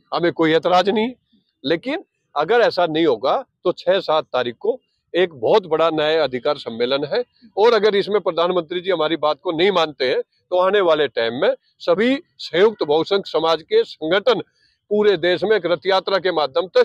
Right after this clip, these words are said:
चौबीस तक हम पूरे देश में बहुसंघ समाज को जगाएंगे और चौबीस के अंदर हम अपनी वोट की ताकत से और आंदोलन की ताकत से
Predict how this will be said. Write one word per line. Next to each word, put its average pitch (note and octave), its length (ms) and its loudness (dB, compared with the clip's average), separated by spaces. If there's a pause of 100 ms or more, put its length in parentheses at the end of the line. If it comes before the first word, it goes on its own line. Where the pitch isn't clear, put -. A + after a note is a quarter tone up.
चौबीस A3 420 2
तक D#3 100 0 (400)
हम G#3 300 0 (380)
पूरे G3 260 2
देश E3 300 0
में A3 140 0
बहुसंघ E3 320 0
समाज E3 300 -2
को D#3+ 140 -2
जगाएंगे D3 500 0 (280)
और F3+ 100 0
चौबीस F#3+ 440 0
के G3+ 120 -2
अंदर E3+ 280 0 (380)
हम G3 220 2
अपनी G3 240 0
वोट E3 260 0
की F3+ 140 -8
ताकत F3 340 -2
से A#3 260 0
और F3 220 0
आंदोलन F#3 420 2
की E3 140 -4
ताकत D#3 320 0
से B3 240 2